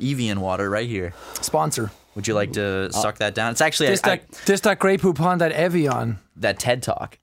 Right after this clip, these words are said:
Speaker 1: It's not real E-, Evian water. It's, uh, Evian, Evian, I say. It's actually, I refilled it when I was at my place, so it's not actual,
Speaker 3: With
Speaker 1: like
Speaker 3: tap?
Speaker 1: No, with, uh, out of a Crystal Geyser bottle.
Speaker 2: I just realized you said you have a tension headache. I thought you said, "I have an attention headache."
Speaker 3: Mm-mm.
Speaker 2: Like,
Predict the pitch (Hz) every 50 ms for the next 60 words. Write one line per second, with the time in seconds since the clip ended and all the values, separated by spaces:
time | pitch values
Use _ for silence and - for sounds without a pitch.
0 | _ - 143 139 180 226 247 240 180 170 180 175 175 151 156 - - - 143 143
1 | 151 165 165 170 170 170 170 170 165 156 - - - - 127 117 - 123 127 139
2 | 147 143 143 131 127 120 131 127 123 113 104 101 95 - 101 98 104 - 135 127
3 | 123 - 127 120 110 - 101 101 92 92 104 110 107 - - 104 101 110 101 101
4 | 101 98 98 92 107 - 101 92 92 92 90 85 - - 104 101 110 107 - -
5 | - - _ _ _ _ _ _ - - 98 92 90 - 110 104 101 98 - _
6 | _ - 101 95 95 - - 101 95 101 90 85 95 104 104 123 - - _ _
7 | _ _ - - - - 123 139 135 123 107 98 98 104 104 101 104 98 98 95
8 | 95 101 107 104 95 95 - - 113 - - 98 90 95 92 95 92 90 87 85
9 | 90 87 85 87 85 - 185 214 269 240 226 262 240 226 208 175 160 202 175 -
10 | 196 170 156 160 156 147 139 - - - - 190 - 214 - - 127 117 110 104
11 | 98 98 - - - - - - _ _ _ _ _ - - - 160 180 - 220
12 | - - 180 160 160 160 160 151 160 156 139 156 - 160 151 147 139 123 135 -
13 | - - 151 160 156 - - 113 104 101 104 92 95 98 - - - 143 160 160
14 | 156